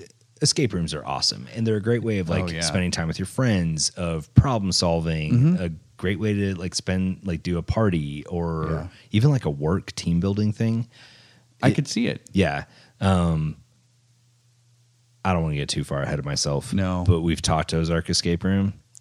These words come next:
Speaker 1: and we have, um, worked out a deal.
Speaker 2: Mm-hmm.
Speaker 1: We haven't figured out the contest yet.
Speaker 2: Right.
Speaker 1: So you'll wanna follow us on the social medias, 'cause that's
Speaker 2: Follow
Speaker 1: where it's
Speaker 2: it.
Speaker 1: gonna appear.
Speaker 2: Yes.
Speaker 1: But, uh, Aaron and I are gonna take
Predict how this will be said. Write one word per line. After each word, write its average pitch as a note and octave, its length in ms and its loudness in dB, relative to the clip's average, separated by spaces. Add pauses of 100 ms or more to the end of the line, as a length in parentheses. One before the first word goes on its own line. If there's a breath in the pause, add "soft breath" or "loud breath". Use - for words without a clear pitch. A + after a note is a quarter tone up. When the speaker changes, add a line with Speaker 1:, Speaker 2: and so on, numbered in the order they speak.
(200)
Speaker 1:
and D#2 160 -2
we D#2 120 -2
have, D2+ 580 -4 (540 soft breath)
um, C#2+ 480 -4 (1040 loud breath)
worked E2+ 220 0
out F2+ 120 2
a F2+ 80 2
deal. C#2 540 -4 (140)
Speaker 2:
Mm-hmm. G#2 640 2
Speaker 1:
We F#2+ 80 8
haven't G2+ 180 6
figured F#2+ 240 4
out F#2+ 120 4
the - 60 -8
contest - 600 -6
yet. G1+ 180 -12 (220)
Speaker 2:
Right. E2 360 -2 (140)
Speaker 1:
So - 160 -2
you'll D#2+ 160 4
wanna F2+ 160 4
follow F2 320 4
us - 140 2
on F2 80 0
the E2+ 60 2
social F2+ 340 2
medias, C#2 500 0
'cause - 160 -10
that's D2 220 -2
Speaker 2:
Follow F#2+ 100 2
Speaker 1:
where - 20 -
it's F2+ 80 0
Speaker 2:
it. E2+ 60 -6
Speaker 1:
gonna E2+ 240 0
appear. C#2 480 -2
Speaker 2:
Yes. D#2+ 800 -10 (180)
Speaker 1:
But, E2 220 0
uh, D2 340 0
Aaron A2 220 2
and D#2 140 -2
I D2 80 -2
are C#2+ 80 -4
gonna C#2 200 -6
take - 580 -6